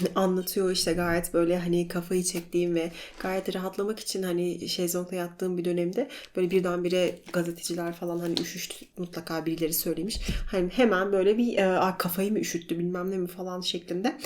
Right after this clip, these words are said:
E, o süreç de aslında insanı yıpratıyor gerçekten ve, e, belki kendi kabuğunda hani aşmaya çalıştığın şeyleri sırf o haberler yüzünden aşamaya da biliyorsun açıkçası.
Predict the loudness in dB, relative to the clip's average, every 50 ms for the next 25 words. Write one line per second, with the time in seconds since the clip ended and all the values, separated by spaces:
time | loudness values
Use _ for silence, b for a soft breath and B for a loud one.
0 | B B B B B B B 4 6 6 6 6 6 4 4 4 2 2 0 0
1 | -2 -4 -8 -12 -14 -14 -16 -18 -20 -20 -20 -20 -20 -20 _ _ 2 4 4 4
2 | 6 6 6 6 6 4 2 2 0 0 0 -2 0 0 2 2 2 2 2 2
3 | 2 2 2 2 2 0 0 0 0 -2 -2 -2 -2 -4 -4 -4 -4 -4 -4 -4
4 | -6 -6 -2 0 2 2 2 2 2 0 B B B B B B -2 0 2 2
5 | 2 2 0 0 0 0 0 0 0 0 0 0 0 -4 -6 -6 -4 -2 0 2
6 | 4 4 4 6 6 4 4 4 2 -2 -2 -4 -4 -2 -2 -4 -2 -2 -2 -2
7 | -2 -2 -2 -2 -2 -2 -4 -2 -2 -4 -4 -4 -4 -4 -2 -2 -2 -4 -2 -2
8 | 0 0 0 0 -2 -2 -2 -2 0 0 0 0 0 0 0 -2 -2 -4 -6 -6
9 | -6 -4 -4 -4 -4 -6 B B B -4 -2 0 0 2 2 2 2 2 2 0
10 | 0 0 0 -2 -2 0 0 0 -2 -2 -6 B B B B B B B B B
11 | B -6 -6 -6 -4 -6 -4 0 0 2 2 2 0 0 -4